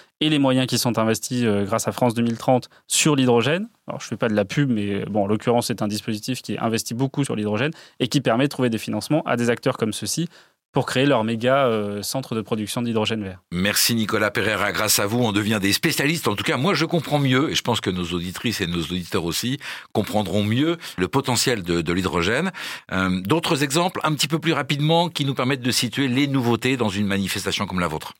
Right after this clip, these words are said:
Speaker 1: Eh bien, un exemple sur l'énergie toujours, et qui sera pour le coup beaucoup plus adapté à tous les particuliers, c'est la société Axinta qui a créé un système de stockage de l'énergie dans le sol, et donc, c'est-à-dire qu'en fait, c'est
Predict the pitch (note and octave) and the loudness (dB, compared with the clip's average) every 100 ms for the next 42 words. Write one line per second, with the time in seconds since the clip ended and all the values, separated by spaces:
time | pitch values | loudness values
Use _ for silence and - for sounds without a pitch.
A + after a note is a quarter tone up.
0 | - B2 C3 D3+ D#3 D3+ C#3+ D3+ - C#3 | -4 0 0 2 2 2 4 2 2 2
1 | C#3 C#3 C3 C3+ B2+ B2 D3+ F#3 - B2+ | 4 2 0 -2 -2 0 0 0 -4 -4
2 | B2+ - B2 D3+ D3 C#3+ D#3 D3+ E3 D#3+ | -2 -2 0 2 2 2 0 0 -4 -2
3 | C#3+ C3 C3 - C#3 G#2+ - F#3+ D#3+ C#3 | 0 2 0 2 2 2 -2 0 0 0
4 | - B2+ - A#2 C#3 F3+ - - - _ | -2 -4 -4 -2 0 -2 -6 -20 -20 _
5 | - B2+ A#2 A#2 C3+ C3+ C#3+ - D#3+ - | -2 2 2 2 0 0 0 -2 0 2
6 | D3 - D#3 F3+ - A#2 G#2+ - D#3 D3 | 0 2 0 0 0 0 0 0 2 2
7 | B2 D3+ - D3 A#2+ A2+ - D3+ D3+ C#3 | 2 0 -2 0 0 -2 -2 -2 2 0
8 | A#2 A#2 A#2 A2+ A2 A#2 D#3 - A#2+ B2+ | 2 0 2 2 0 -2 -4 -4 0 2
9 | A#2 - D#3 C#3 F#2+ - - _ B2 B2+ | 2 0 0 -2 -6 -20 -20 _ -2 0
10 | A#2+ B2+ C#3 D3+ D3 B2+ D3 D3 - B2 | 0 0 0 0 -2 -2 -2 -2 -2 -4
11 | A#2 | -6